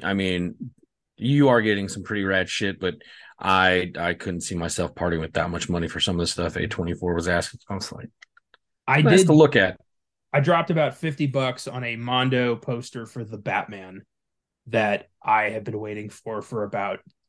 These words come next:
Speaker 2: eight months. <laughs> So I've, I, every couple, every, like, six weeks, I get an update like, "Hey, we know you're waiting. We got, we're, we're printing them now. We promise."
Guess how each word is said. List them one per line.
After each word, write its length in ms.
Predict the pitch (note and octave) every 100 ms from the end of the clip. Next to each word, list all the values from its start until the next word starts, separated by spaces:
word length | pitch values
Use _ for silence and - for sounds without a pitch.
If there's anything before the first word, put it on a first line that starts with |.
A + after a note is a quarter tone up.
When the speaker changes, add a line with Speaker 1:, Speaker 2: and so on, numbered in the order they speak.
| -
Speaker 2:
eight 160 | G2+
months. 400 | G2 - - - _ _
<laughs> 680 | - - _ _ _ - -
So 560 | - - E3 - D3 _ _ _ _ _ _ _ -
I've, 200 | - F#3 - -
I, 180 | E3 F3+ -
every 340 | G3+ C4 -
couple, 340 | - G3+ G3+ G3
every, 260 | G3 G3+
like, 280 | F3+ D#3+ D#3+ -
six 300 | - - D3
weeks, 260 | D#3 D3+ C#3+
I 20 |
get 160 | C#3+ C3
an 100 | C3
update 200 | C#3 C3
like, 160 | A#2 C#3+
"Hey, 380 | A3 G#3+ F#3+ _ _ _ _ -
we 120 | D#3+
know 180 | F3 G#3
you're 220 | G#3 G3+
waiting. 540 | F#3+ G3+ F#3+ F3+ D3 C3 -
We 120 | D3+
got, 340 | D#3+ F3 C#3+ _ _ _ _ D3
we're, 160 | D3+
we're 120 | D#3+ D3
printing 360 | G3+ G3+ A3
them 120 | G#3
now. 220 | G#3 G3 F3+
We 100 | D#3+
promise." 560 | G3+ F#3 E3+ D3 -